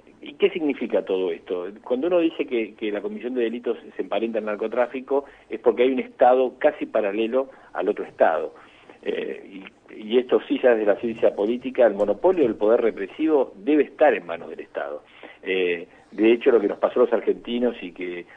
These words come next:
bueno, tantas veces, este, se ha hablado en la década del setenta fue justamente cuando este poder represivo es mal utilizado. Pero el poder represivo debe estar en manos del Estado. Cuando el poder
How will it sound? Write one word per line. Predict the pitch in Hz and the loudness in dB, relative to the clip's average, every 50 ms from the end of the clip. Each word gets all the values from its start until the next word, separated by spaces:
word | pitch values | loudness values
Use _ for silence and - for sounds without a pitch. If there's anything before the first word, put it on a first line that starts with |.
| - - | -6 -2
bueno, | 123 117 104 92 | 0 0 0 0
tantas | - 98 98 101 - 107 - | 0 -2 -2 0 -2 -4 0
veces, | 107 107 98 - 110 98 - - | 0 -2 0 0 -4 -6 -4 -8
este, | 87 - - 92 85 - | -14 -10 -8 -8 -8 -4
se | - 92 | -4 -2
ha | 90 87 | -2 -2
hablado | 90 98 110 123 127 123 117 110 107 101 101 98 87 | -2 4 6 8 8 8 8 6 4 2 0 0 -2
en | 82 | -4
la | 87 90 | -4 -4
década | 95 98 95 101 90 90 | -4 -2 -2 -2 -4 -4
del | 90 85 - | -4 -6 -8
setenta | 101 87 - 113 120 127 123 131 117 | -10 -6 -2 -2 -2 0 0 -2 -2
fue | - 104 90 | -2 -4 -8
justamente | 104 98 - 101 98 104 107 107 104 - 127 127 - - - - - _ _ | -8 -6 -6 -6 -6 -6 -8 -10 -4 -4 -6 -6 -6 -12 -20 -20 -20 _ _
cuando | - 107 98 101 104 110 110 104 98 92 95 | -2 0 0 0 4 4 4 4 4 2 0
este | 95 - - - | -2 -4 -6 -2
poder | - 98 104 110 107 | 2 4 4 6 4
represivo | 107 98 87 95 - - - 127 123 123 123 127 127 - - - - _ | 4 -2 -2 -6 -10 -8 -6 -4 0 2 2 2 2 -2 -10 -20 -20 _
es | - 98 95 | -10 -8 -2
mal | 104 110 117 113 | 2 2 2 2
utilizado. | 110 - 95 - - - - 135 120 90 82 85 85 - _ _ - - - - - - - | 2 -4 -4 -10 -10 -2 2 4 4 4 4 0 -8 -10 _ _ -20 -20 -20 -20 -14 -4 -2
Pero | 104 92 98 | 2 4 4
el | 95 - | 4 4
poder | - 95 107 127 160 175 | 2 4 6 6 6 6
represivo | 170 - 143 123 - - 156 151 131 | 4 2 2 -2 -2 0 2 4 4
debe | 123 135 135 117 | 4 4 2 2
estar | - - - 156 151 143 | 0 -2 2 2 4 4
en | 117 101 95 | 2 0 0
manos | 98 98 98 92 87 | -4 -4 -4 -6 -10
del | 87 82 | -12 -12
Estado. | 78 - - 82 78 76 76 78 78 - - - - _ | -14 -8 -4 -4 -2 -2 -2 -6 -8 -10 -18 -20 -12 _
Cuando | - 101 95 101 107 | 0 2 2 4 2
el | 107 104 | 2 2
poder | - 117 127 151 170 170 | 4 4 6 6 4 2